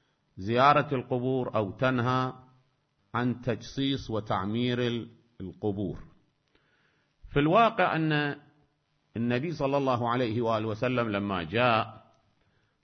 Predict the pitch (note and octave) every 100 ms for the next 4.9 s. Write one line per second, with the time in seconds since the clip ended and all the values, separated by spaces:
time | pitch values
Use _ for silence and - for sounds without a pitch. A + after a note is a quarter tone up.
0 | _ - G3+ G3+ F#3+ F3+ D#3+ - D#3 C#3
1 | D3 E3+ F3 C#3+ - E3 F3 D#3 D3+ D3+
2 | D3+ - - _ _ _ _ _ _ _
3 | _ _ E3 F3+ - F#3 E3+ D#3+ - C#3
4 | C#3 D3+ E3 D3+ D3+ D3 D3 C#3+ D3